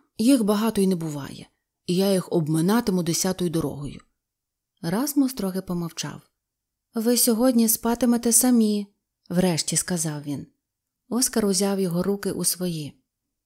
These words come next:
"Сам. І старому Оскарові буде нелегко. Але мене втішатиме те,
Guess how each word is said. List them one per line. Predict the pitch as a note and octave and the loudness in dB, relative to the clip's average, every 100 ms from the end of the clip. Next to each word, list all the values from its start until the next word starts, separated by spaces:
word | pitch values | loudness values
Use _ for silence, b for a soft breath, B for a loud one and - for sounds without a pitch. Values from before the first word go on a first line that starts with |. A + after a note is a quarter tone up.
| _ | _
"Сам. | - D3+ D3 A2+ G2+ - b b b b b b _ | -8 -6 -6 -8 -10 -14 b b b b b b _
І | E3 | -2
старому | - E3+ F3+ G#3+ G3 | -2 -2 -2 0 0
Оскарові | - F3+ A#3+ - - A3 G#3+ G#3+ | 0 -2 0 0 -2 -4 -2 -2
буде | F3+ E3+ F3 F3+ | -2 -4 -2 0
нелегко. | F3+ E3 D3+ D#3 D3+ - - G#3 G3+ _ _ _ _ _ _ _ | 0 -2 -4 -6 -8 -14 -16 -18 -18 _ _ _ _ _ _ _
Але | C#3+ D#3 | -4 -2
мене | F3 F3+ F#3+ | -2 0 -2
втішатиме | - F3 - F#3 - E3 | -4 -2 -2 -2 -2 -4
те, | D#3+ - F#3 A3 | -4 -4 -2 -2